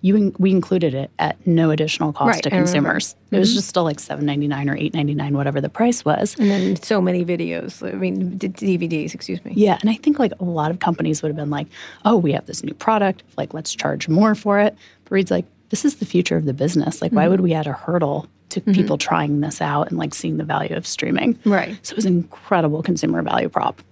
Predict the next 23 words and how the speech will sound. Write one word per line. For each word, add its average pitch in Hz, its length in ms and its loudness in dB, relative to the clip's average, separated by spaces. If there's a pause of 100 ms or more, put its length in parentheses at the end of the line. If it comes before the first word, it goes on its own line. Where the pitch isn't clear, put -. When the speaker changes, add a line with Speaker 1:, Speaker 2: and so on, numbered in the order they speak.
(140)
Speaker 2:
And, 226 180 2
and 233 220 6
what 320 140 0
were 294 60 4
you 208 240 2
attracted - 440 -6
in 87 160 -4
the 92 160 -6
idea? 65 580 -10
Because 202 280 0
it 220 80 4
was, 233 260 4
it 233 220 0
was 247 240 4
early. - 460 -6
It - 100 -8
was, 180 200 0
and 196 140 2
I 196 60 2
remember, 202 320 2
remember 185 340 2
Jeff, 180 420 -2
um, 170 440 0